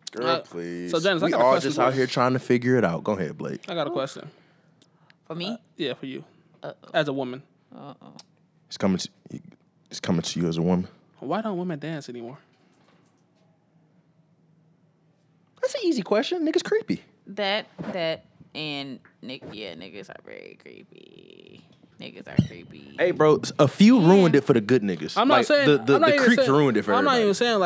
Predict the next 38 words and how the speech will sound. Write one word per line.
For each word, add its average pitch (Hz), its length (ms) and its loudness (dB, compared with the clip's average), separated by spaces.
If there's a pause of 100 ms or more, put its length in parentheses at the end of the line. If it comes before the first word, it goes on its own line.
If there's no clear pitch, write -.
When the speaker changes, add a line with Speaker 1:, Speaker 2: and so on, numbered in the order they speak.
(280)
Speaker 2:
like, 170 160 -10
being 165 380 -2
in 175 80 -4
the 151 60 -4
club 165 280 0
throwing 156 160 -2
your 139 100 0
ass 165 240 2
back. 156 160 -2
I'm 240 100 -4
just 214 80 -8
talking 196 140 -2
about 180 320 -2 (720)
being, 185 320 0 (120)
having, 202 200 0
like, 180 140 0
a - 20 -2
little 185 140 0
nice 180 200 -2
little 160 140 -2
social 185 380 -4
two-step. 151 560 -4
Like, 101 400 -8
you 220 100 -10
know. 180 360 -6 (460)
Speaker 1:
I 370 140 2
hustle 214 340 4
every 165 140 2
time 151 240 2
I 302 80 2
go 135 180 -2
out. - 220 -2
Speaker 3:
I 285 100 0
love 269 220 -4
hustling. 160 320 -12
Hustling 214 380 -14
is - 160 -2
fun. 214 280 -8